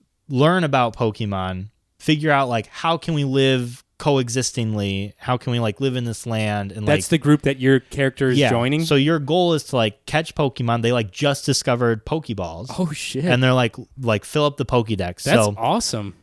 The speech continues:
Speaker 1: you can catch a Pokemon, but then you have to, like, you know, use Bubble five times,
Speaker 2: Mm-hmm.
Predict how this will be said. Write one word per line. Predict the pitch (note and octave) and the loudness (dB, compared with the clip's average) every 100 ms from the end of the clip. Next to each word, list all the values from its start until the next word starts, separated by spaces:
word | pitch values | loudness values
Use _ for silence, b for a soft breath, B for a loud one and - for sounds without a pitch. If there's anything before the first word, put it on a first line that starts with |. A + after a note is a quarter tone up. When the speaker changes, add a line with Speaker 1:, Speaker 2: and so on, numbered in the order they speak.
| _ | _
Speaker 1:
you | - C#3 | -2 0
can | D#3+ | 0
catch | C#3+ G3+ A3+ | 0 0 0
a | D#3 | -2
Pokemon, | A#2+ G#2+ A2+ G#2+ G2+ G#2+ | 0 -2 -2 0 0 0
but | B2 | 0
then | B2 C#3 | 2 0
you | C3+ | -2
have | C3 C3+ | -2 -4
to, | - | -2
like, | A#2 A2 G2+ | -2 -2 -4
you | C3+ | -6
know, | A2+ G#2 - | -6 -6 -8
use | A2+ F3 D3 | -2 -2 -2
Bubble | A#2+ C#3+ C3 A2 G2 | 2 2 4 2 0
five | - A#2+ A#2+ - | -2 0 0 -2
times, | - G2+ F3 D3+ | -6 -6 -6 -6
Speaker 2:
Mm-hmm. | C#3 C#3 | -4 -2